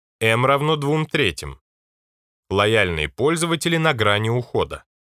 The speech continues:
Как и предыдущую категорию, можно попробовать вернуть их в проект, прислав пуш-уведомление или предложив бонус или скидку. Тех, кто недавно совершал один платёж. R равно трём,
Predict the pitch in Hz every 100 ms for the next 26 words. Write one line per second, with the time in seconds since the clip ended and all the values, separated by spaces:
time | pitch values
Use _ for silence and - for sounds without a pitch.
0 | _ - 117 120 104 107 98 127 175 -
1 | 95 90 - 85 85 73 71 - _ -
2 | 98 151 147 156 - - 156 147 143 -
3 | 127 147 180 127 92 - 90 90 139 -
4 | - 107 - 117 - 131 120 101 92 87
5 | 80 82 135 151 156 135 143 135 117 107
6 | 110 131 104 98 123 135 - - 123 117
7 | - 92 - - - _ _ _ _ _
8 | _ _ _ - 185 - - 165 170 -
9 | 139 147 135 156 117 104 - 104 92 -
10 | 123 160 - 110 113 98 120 139 127 127
11 | - 90 76 - _ _ _ _ _ _
12 | - 123 95 90 85 92 87 - 90 80
13 | 95